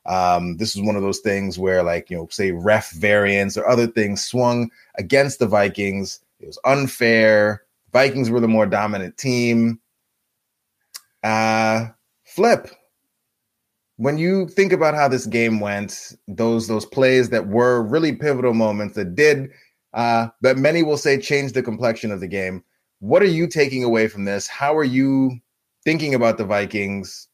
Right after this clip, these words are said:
coming out of this game where, you know, maybe a couple kicks are made here and there, penalties not called, and, and, you know, it's a different outcome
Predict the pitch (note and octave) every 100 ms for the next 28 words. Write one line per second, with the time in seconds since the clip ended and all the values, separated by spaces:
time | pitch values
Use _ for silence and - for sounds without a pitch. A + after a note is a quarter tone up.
0 | _ - C3 B2 A#2 G#2+ G2 G2 - G#2+
1 | A2 G#2+ G2+ G2+ G2 G2+ - _ _ _
2 | _ _ _ _ A#2+ C3 B2+ A#2+ C3+ C#3+
3 | C3+ D3+ C3 C3+ D3 - B2+ C3 C3 B2+
4 | B2 A#2 A#2 A#2 A2+ B2 A#2 A2+ G#2+ G#2+
5 | G2 - B2 C#3 C3+ B2+ A2+ B2 B2 B2
6 | B2 A#2 A2+ A#2+ A2+ G#2 - G2 F2 F2